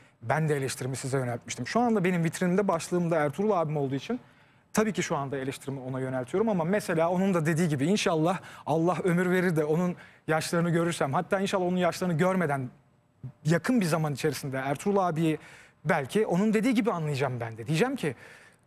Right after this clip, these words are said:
"Evet, ben zamanında yanlış eleştirmişim." ama ne dedi kendisi? Dedi ki, "Evet, eleştiriliyim. Yani bunu söylesin, kızsın bana. Benim bundan gocunacak bir tarafım yok." dedi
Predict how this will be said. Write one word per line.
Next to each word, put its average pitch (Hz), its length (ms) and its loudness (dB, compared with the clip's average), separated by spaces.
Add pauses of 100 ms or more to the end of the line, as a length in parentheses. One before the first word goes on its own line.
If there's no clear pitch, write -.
(180)
"Evet, 185 420 0 (460)
ben 190 360 0 (140)
zamanında 175 640 2
yanlış 196 380 2
eleştirmişim." 147 480 0
ama 277 380 0
ne 226 160 2
dedi 214 160 0
kendisi? 156 440 0 (240)
Dedi 254 160 0
ki, 233 100 0
"Evet, 233 200 2
eleştiriliyim. 233 600 0 (240)
Yani 139 240 -2
bunu 190 100 2
söylesin, 226 400 0
kızsın 247 520 0
bana. 135 240 -2 (580)
Benim 190 540 0
bundan 208 340 2
gocunacak 202 440 0
bir 185 40 -10
tarafım 196 320 0
yok." 220 200 0
dedi 160 400 0